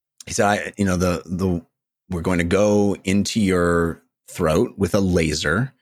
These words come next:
and we are going to remove a granuloma that's on your vocal cords." I said, "Yes, yes." He's like,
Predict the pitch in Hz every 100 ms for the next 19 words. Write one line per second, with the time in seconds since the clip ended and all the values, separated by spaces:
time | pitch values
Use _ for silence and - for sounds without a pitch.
0 | _ _ _ _ - 87 85 85 87 90
1 | 85 87 85 - 95 87 85 85 85 85
2 | 87 - - 82 80 80 80 82 76 90
3 | 90 95 90 87 85 85 82 80 87 127
4 | 127 123 139 123 120 - - - _ _
5 | _ - 67 69 85 85 - 82 82 85
6 | 80 78